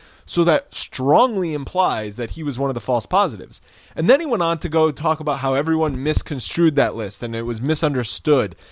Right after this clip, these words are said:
and that the whole reason they did it was just to sort of survey the league to find out if they needed to implement a drug program. Obviously they did, because, like, ninety percent of the guys failed on the list.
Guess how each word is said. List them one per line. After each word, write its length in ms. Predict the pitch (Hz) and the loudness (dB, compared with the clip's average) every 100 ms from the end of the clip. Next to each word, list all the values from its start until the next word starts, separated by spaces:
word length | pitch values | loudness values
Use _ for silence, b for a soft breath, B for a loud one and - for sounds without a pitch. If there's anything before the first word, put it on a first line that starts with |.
| b | b
and 60 | 120 | -8
that 100 | 113 | -6
the 100 | 107 | -4
whole 240 | 123 175 | 4 4
reason 260 | 175 170 160 | 4 2 2
they 140 | 151 | 0
did 180 | 127 143 | 2 2
it 40 | 120 | 0
was 180 | 110 | -2
just 180 | 139 139 | -6 -8
to 100 | 127 | -8
sort 280 | - 147 127 | -6 -2 -2
of 100 | 95 | -4
survey 520 | - - 170 160 156 | -6 4 4 4 0
the 120 | 135 | -2
league 380 | 127 120 113 107 B B - | -6 -4 -6 -8 B B -14
to 60 | |
find 280 | 120 135 135 | -2 -2 0
out 120 | 131 | -2
if 100 | 123 | -4
they 140 | 117 113 | -6 -4
needed 340 | 127 214 220 | -2 0 0
to 120 | - 135 | -2 -4
implement 360 | 120 120 110 | -4 -4 -4
a 60 | 107 | -4
drug 300 | 104 107 101 | 0 0 0
program. 480 | 107 98 92 78 - - - - - | -4 -4 -6 -8 -14 -20 -12 -4 4
Obviously 420 | 180 170 - 185 | 4 4 -4 0
they 120 | 165 | 2
did, 200 | 156 147 | 4 2
because, 240 | 113 135 123 | 0 -2 -2
like, 140 | 113 | -2
ninety 340 | 120 147 156 | 0 2 0
percent 320 | 156 143 151 147 | -2 -2 0 0
of 60 | |
the 80 | 131 | 2
guys 280 | 131 127 - | 2 2 -2
failed 340 | 147 147 127 | 0 0 2
on 100 | 120 | 0
the 100 | 113 | 0
list. 400 | 135 104 - - | -2 -2 -4 -12